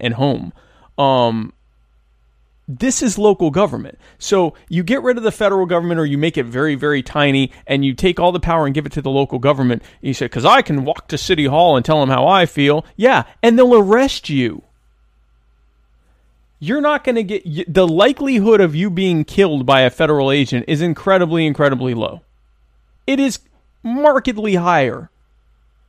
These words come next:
the odds of you, this is still low. Most people don't get killed by cops, but th-, if you're gonna get killed by someone in, in a form of government, it's gonna be local.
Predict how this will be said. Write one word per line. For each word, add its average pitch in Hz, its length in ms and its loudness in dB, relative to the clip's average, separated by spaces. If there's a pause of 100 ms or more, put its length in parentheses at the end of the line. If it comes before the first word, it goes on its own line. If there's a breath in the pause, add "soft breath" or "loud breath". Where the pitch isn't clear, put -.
(280)
the 165 140 4
odds 160 320 4
of 131 120 -4
you, 139 100 -2
this 175 160 -8
is 226 100 -10
still 196 200 -2
low. 131 380 4
Most 156 340 -2
people 135 220 -6
don't 120 120 -2
get - 120 -10
killed 117 240 -10
by - 140 -12
cops, - 340 -8
but 151 260 -2 (460 soft breath)
th-, 156 160 -20 (540)
if 185 120 0
you're 214 100 -4
gonna 247 240 2
get 220 180 -6
killed 214 260 0
by 165 160 4
someone 185 340 -2
in, 160 360 0
in 165 220 2
a 165 140 2
form 180 280 -2
of 139 140 2
government, 135 460 4 (220 soft breath)
it's - 180 -4
gonna 202 260 -2
be 185 160 -4
local. 160 500 -2